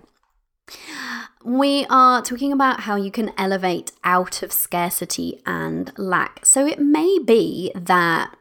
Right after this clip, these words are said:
you are generally in the efforting level of energy, or you're primarily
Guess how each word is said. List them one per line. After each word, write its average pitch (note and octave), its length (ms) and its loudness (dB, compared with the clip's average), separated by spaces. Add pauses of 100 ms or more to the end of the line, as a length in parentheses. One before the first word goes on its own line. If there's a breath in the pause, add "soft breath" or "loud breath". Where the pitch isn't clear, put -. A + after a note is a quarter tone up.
(220)
you F3 500 -2
are F3 200 4
generally F3+ 580 2
in E3 540 -2
the F#3+ 380 -2
efforting E3 560 2
level E3+ 320 0
of - 200 -10
energy, E3 560 -4
or F3 180 2
you're F3 200 0
primarily F3+ 1000 2